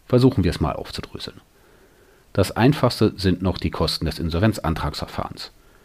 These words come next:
Bei Antragstellung waren ja noch keine Vermögenswerte vorhanden.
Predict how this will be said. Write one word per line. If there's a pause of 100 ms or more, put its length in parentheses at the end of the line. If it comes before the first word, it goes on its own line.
(220)
Bei
Antragstellung
waren
ja
noch
keine
Vermögenswerte
vorhanden.